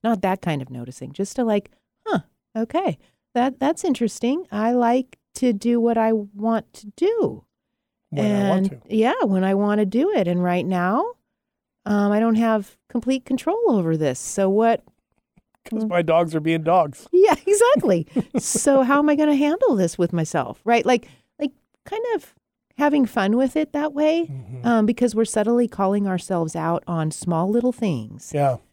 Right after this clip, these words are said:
Speaker 1: that tend to build up and are just little snapshots of
Speaker 2: Mm-hmm.
Speaker 1: actually what the bigger things are.
Speaker 2: Mm-hmm. Yeah. My subtle,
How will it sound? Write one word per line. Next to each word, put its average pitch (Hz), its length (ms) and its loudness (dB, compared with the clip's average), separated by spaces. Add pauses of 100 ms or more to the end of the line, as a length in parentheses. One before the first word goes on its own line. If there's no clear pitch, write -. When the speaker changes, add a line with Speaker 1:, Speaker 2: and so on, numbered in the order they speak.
(140)
Speaker 1:
that - 180 -2
tend 190 300 0
to 226 80 -2
build 233 280 0
up 127 320 -4
and 185 280 0
are 175 160 0
just 233 340 -2
little 269 180 2
snapshots 240 800 -2
of 156 120 -2
Speaker 2:
Mm-hmm. 127 80 -6
Speaker 1:
actually 170 440 -2
what 160 220 -4
the 156 60 -4
bigger 143 260 -6
things 127 340 -10
are. 190 280 -10 (120)
Speaker 2:
Mm-hmm. 139 440 -6 (580)
Yeah. 127 280 -6 (720)
My 151 120 2
subtle, 151 600 2